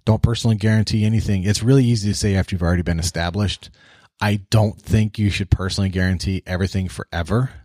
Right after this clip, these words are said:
Um, I don't think that's fair. That's why you're getting, especially if they're hard money rates, like anything above ten percent, at some point, I'm just not going to personally guarantee it. If you want,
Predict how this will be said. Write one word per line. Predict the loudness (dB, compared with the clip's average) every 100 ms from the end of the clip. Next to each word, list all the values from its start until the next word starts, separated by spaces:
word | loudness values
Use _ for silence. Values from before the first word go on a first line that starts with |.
| _ _ _ _ _ _ _ _ _
Um, | -8 0
I |
don't | 2 4
think | 2
that's | 2 0
fair. | 0 0 0 -4
That's | -4 0
why | 2
you're | 2 2
getting, | 2 2 2 0
especially | -2 -2 0 2 2
if | 2 0 -8 -20 _ _ _
they're | -4
hard | -4 -2 -2
money | 0 0 0
rates, | 0 0 -2
like | -4
anything | 0 2 2
above | 0 0 0
ten | 0 0
percent, | -2 -2 -2 -4 -4 -6 -8 -10 _ _ _ _ _ _
at | -6 0
some | 0
point, | 2 0 -2
I'm | -4 -4
just | -2 -2
not | 0 2 0
going | -4 -10
to | -4
personally | -4 -4 -12
guarantee | -14 -16 -14 -14
it. | -16 -18 _ _ _ _ _ _ _ _ _ _ -2
If | 4
you | 6
want, | 6